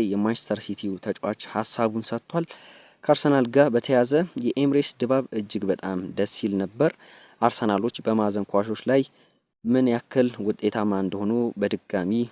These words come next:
ማሳየት ችሏል። ለእኔ በጨዋታው ላይ ካየኋቸው ነገሮች በሙሉ የሚለይብኝ፣ የሚለይብኝ፣ እ፣ የማርቲኔሊ ጎል ነው። ስኬሊ ለዚህ ስራ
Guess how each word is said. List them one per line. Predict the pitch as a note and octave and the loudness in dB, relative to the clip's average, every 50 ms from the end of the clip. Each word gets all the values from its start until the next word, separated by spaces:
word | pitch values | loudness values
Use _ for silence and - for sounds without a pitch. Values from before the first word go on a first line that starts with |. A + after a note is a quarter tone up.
| - _ _ - - - | -10 _ _ -20 -14 -6
ማሳየት | G#2+ G#2 G2 - A2 F#2+ F#2 F#2+ F#2 - | -4 -2 -2 -2 -2 -4 -4 -4 -4 -2
ችሏል። | - B2 A#2 C3 D#3 G3 - - - - - - - _ _ - | -2 2 4 4 4 2 0 -10 -20 -20 -20 -20 -20 _ _ 2
ለእኔ | B2+ B2+ B2+ C3 B2+ | 4 4 4 4 4
በጨዋታው | A#2+ A#2+ A2 - G#2 A2 A2+ A#2+ A2 G#2+ | 2 2 4 4 2 2 2 2 2 4
ላይ | G#2+ B2 B2+ C3+ C#3 B2+ B2+ - - | 4 4 4 2 0 -6 -16 -12 -4
ካየኋቸው | - B2+ A2 G#2 G2 F2+ F#2+ - - G2+ G2 | 0 0 0 2 2 0 0 0 -4 -4 -2
ነገሮች | F#2+ F#2 - G2+ G#2 A#2 - G2+ | -2 0 0 0 0 0 -2 -2
በሙሉ | G#2+ G#2+ G#2+ A2 A#2+ C3+ C#3+ C#3 - - - - - | -2 -2 -2 -2 -2 -2 -2 -4 -4 -16 -20 -18 -10
የሚለይብኝ፣ | - A2+ A2+ A2+ A#2 A2+ G#2+ A2 G#2+ G2 A2 A2 G#2+ F#2 - - C#3 D3+ D3+ - _ - - - - - _ _ _ _ - | -4 -2 0 0 0 0 2 0 0 0 0 -2 -2 -2 -2 -2 -2 -2 -2 -6 _ -20 -20 -20 -20 -20 _ _ _ _ -6
የሚለይብኝ፣ | - G#2 A#2 B2 B2+ A#2+ A2 A2+ G#2+ G2 A2 G2 - C3+ D#3 - - | -2 2 2 4 4 4 4 2 0 0 0 -2 -2 -2 -2 -2 -4
እ፣ | - G#2+ F#2+ E2+ E2 D2 F#2+ | -2 0 0 0 0 -2 -2
የማርቲኔሊ | G2 G#2 G2 - - G2 A2+ B2 - - - B2 A#2 A2 G#2+ A2 - | -2 -2 -2 -2 -2 -2 -2 -2 -2 -2 -2 -2 0 0 -2 -2 -2
ጎል | - A2 G#2+ A2 | 2 2 2 2
ነው። | A2 C3+ A3 D#4 E4+ _ _ - - | 2 0 -2 -4 -8 _ _ -12 -4
ስኬሊ | - - - - A2 G#2 - C3+ F#3+ - _ _ - | -4 -4 -2 0 0 0 0 -2 -4 -6 _ _ -6
ለዚህ | G2 G2 G2 F2+ F#2+ F2+ | -2 -2 -2 -2 -2 -2
ስራ | - - G#2 | -2 -2 0